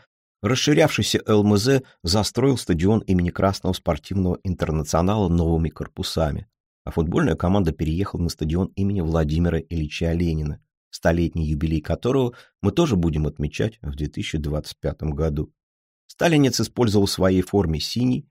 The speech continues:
голубой, белый и зеленый цвета. В феврале тысяча девятьсот тридцать девятого года Л М З был передан в ведение Наркомата вооружений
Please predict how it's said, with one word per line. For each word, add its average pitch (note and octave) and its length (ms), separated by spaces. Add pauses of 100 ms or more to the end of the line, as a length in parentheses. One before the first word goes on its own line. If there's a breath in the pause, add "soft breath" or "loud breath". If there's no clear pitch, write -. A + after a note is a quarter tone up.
(260)
голубой, D#2 640 (400)
белый E2 500 (380)
и B2+ 100
зеленый D2+ 560
цвета. - 480 (840)
В - 40
феврале D#2+ 400
тысяча D#2 260
девятьсот D#2+ 380
тридцать D#2+ 300
девятого E2+ 380
года C#3 320 (280 loud breath)
Л G#2 140
М A#2 180
З D3 160
был G#2+ 160
передан G#2 400
в D#2 100
ведение G#2 300
Наркомата F2+ 680
вооружений E2+ 720